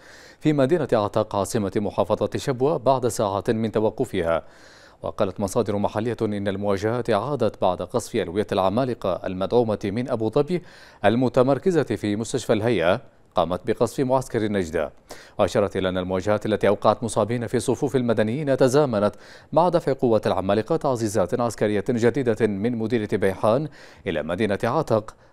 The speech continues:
رغم توجيهات رئاسية بوقف عمليات التحشيد.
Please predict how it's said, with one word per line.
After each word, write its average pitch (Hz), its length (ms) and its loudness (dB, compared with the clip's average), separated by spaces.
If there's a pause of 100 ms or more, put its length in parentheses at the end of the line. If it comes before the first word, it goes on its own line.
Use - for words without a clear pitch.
(100)
رغم 98 200 -2
توجيهات 104 580 0
رئاسية 135 560 -2
بوقف 98 560 -4
عمليات 95 640 -2
التحشيد. - 460 -6